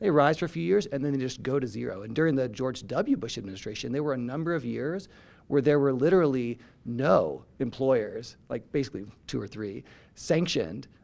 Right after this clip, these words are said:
under a system when we, of course, all know that there are tens of thousands of employers employing millions of workers who don't have work papers. Um, and so that should make us think a little bit when we talk about the, what is it that the insiders want,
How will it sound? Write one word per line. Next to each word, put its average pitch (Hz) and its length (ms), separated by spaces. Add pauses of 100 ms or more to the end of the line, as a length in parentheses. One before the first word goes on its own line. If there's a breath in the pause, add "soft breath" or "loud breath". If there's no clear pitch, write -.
(100)
under 151 240
a - 20
system 127 480
when 156 140
we, 165 80
of 180 120
course, 214 200
all 147 180
know 151 320
that 151 140
there 120 100
are 110 40
tens 233 600
of 180 120
thousands 160 460
of 120 80
employers 120 720 (340 soft breath)
employing 143 560
millions 233 560
of 120 180
workers 143 360
who 127 80
don't 135 120
have 127 100
work - 220
papers. - 520 (480 soft breath)
Um, 127 520 (180 soft breath)
and 151 100
so 160 100
that 196 200
should - 240
make 147 300
us - 320
think 180 200
a 135 40
little 156 200
bit 123 140
when 104 120
we 117 60
talk 127 200
about 120 220
the, 107 200 (200 soft breath)
what 156 240
is 156 100
it 160 140
that 131 140
the 117 220
insiders 123 640
want, 123 460